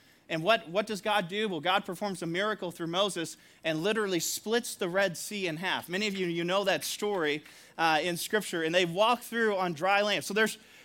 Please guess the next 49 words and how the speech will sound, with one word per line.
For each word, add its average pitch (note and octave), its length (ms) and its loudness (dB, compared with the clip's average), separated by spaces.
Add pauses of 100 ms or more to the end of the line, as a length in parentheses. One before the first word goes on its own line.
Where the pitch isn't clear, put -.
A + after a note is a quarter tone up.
there's G#3 180 2
a A3 60 2
miracle A#3 560 4
there. G#3+ 320 2
And F3 160 0
then A3 420 2 (320)
these A3 160 0
people A3+ 240 2
are G#3+ 140 4
out A#3+ 160 4
in A3 60 -4
the G#3+ 60 -2
wilderness. G#3 560 0
They're E3+ 180 -2 (320)
forty B3+ 360 2
years B3 400 2
out G#3+ 120 2
in G#3 60 -2
the G3+ 60 0
wilderness. F#3+ 720 -2
And F#3+ 140 -2
you F#3+ 40 -2
say, G#3 160 0
"Well, G3 120 0
what A3 100 0
do A#3 60 -2
you A#3 60 0
do A#3+ 140 0
out A#3+ 60 4
in A#3 60 2
the A3 100 -2
wilderness? G#3+ 300 -2
There's G3+ 220 -2
no A#3+ 80 0
food C4+ 360 0
out A3 140 4
in F3+ 60 -8
the F#3 80 -4
wilderness." C#3 500 -4
Well, G3 180 2 (400)
well, D#3+ 240 2 (440)
God G#3+ 340 2
provided G#3 600 0
manna. G3 400 2
He G#3 120 -4
provided F#3+ 480 0
bread G3 440 2
every A3+ 260 2
day. A3 80 -2